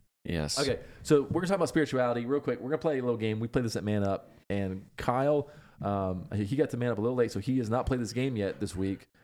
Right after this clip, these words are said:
Speaker 2: So Kyle, I'm gonna
Speaker 1: Mi-
Speaker 2: play a little game. It's called
Speaker 1: Missing out, yeah.
Speaker 2: it's called Verse or Song.
Speaker 1: Okay.
Speaker 2: So I'm gonna read a line, and you're gonna tell me if it's a verse from the Bible or if it's a song lyric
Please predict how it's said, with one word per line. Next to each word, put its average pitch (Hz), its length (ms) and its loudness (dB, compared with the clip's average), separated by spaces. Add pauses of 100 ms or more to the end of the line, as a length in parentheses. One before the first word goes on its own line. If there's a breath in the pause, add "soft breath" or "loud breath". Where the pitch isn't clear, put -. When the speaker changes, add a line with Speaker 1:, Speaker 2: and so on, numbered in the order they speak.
(180 soft breath)
Speaker 2:
So 110 120 -2
Kyle, 104 280 4
I'm 113 60 0
gonna 135 140 2
Speaker 1:
Mi- - 60 4
Speaker 2:
play 139 120 6
a 123 60 0
little 120 100 0
game. 104 220 2
It's 95 80 -4
called 101 320 2
Speaker 1:
Missing 90 260 -2
out, 80 220 0
yeah. 80 100 0
Speaker 2:
it's 80 80 -2
called 95 200 2
Verse 123 540 2 (840)
or 107 80 0
Song. 82 600 -4 (200)
Speaker 1:
Okay. 90 220 4 (260 loud breath)
Speaker 2:
So 117 300 2
I'm 120 120 0
gonna 156 140 2
read 143 200 4
a 123 60 2
line, 123 440 0
and 120 80 0
you're 127 100 2
gonna 147 80 2
tell 131 160 2
me 120 140 -2
if 104 100 0
it's 104 120 -2
a 101 40 0
verse 113 320 4
from 113 180 -2
the 95 80 0
Bible 139 540 0
or 107 140 2
if - 60 -2
it's 98 120 -4
a 92 140 0
song 110 480 0
lyric 71 300 -6